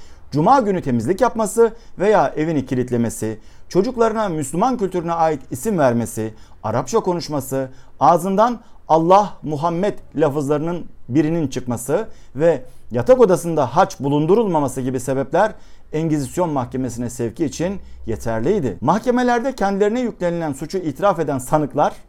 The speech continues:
suç, Müslümanlık, Müslüman olmak, evet, o sanıklar para cezası, mal müsaderesi, kürek mahkumluğu veya yakılarak öldürülme gibi cezalara çarptırılıyordu. Papalık tarafından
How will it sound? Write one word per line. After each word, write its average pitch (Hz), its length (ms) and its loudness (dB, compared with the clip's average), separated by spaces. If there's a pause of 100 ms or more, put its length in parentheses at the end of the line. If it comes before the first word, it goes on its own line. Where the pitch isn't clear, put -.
(120)
suç, - 340 -4 (120)
Müslümanlık, 127 600 -2
Müslüman 131 280 -6
olmak, 127 380 -2 (440)
evet, 160 320 2
o 170 80 0
sanıklar 196 480 2 (320)
para 156 220 2
cezası, 185 640 2
mal 127 240 2
müsaderesi, 180 800 0 (100)
kürek 123 280 -4
mahkumluğu 185 680 0 (260)
veya 170 380 4 (200)
yakılarak 185 560 2
öldürülme 156 460 0
gibi 170 240 0
cezalara 131 480 0
çarptırılıyordu. 104 800 -4 (560)
Papalık 214 440 2
tarafından 147 540 -2